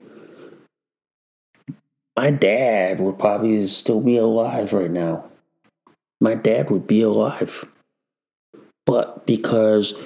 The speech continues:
you wanted to, like, "Oh, you,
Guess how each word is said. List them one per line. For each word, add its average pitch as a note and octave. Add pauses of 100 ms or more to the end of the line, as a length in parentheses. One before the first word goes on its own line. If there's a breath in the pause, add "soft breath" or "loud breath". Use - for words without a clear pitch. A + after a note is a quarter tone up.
(180 loud breath)
you A#2+
wanted B2
to, G#2+
like, G2+ (400 loud breath)
"Oh, B2+ (440 loud breath)
you, B2